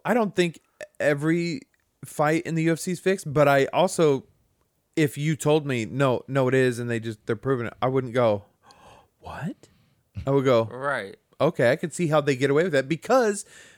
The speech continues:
Speaker 1: there's something in it for everyone. And the guys who are like,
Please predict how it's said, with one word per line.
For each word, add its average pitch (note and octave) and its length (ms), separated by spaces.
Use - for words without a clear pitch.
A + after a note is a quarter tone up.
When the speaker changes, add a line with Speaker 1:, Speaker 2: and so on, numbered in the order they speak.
Speaker 1:
there's D3+ 280
something F#3 920
in D3+ 140
it D3+ 200
for - 360
everyone. F#2+ 580
And C3+ 160
the C#3 60
guys C3+ 480
who C#3+ 160
are C3+ 80
like, A2+ 220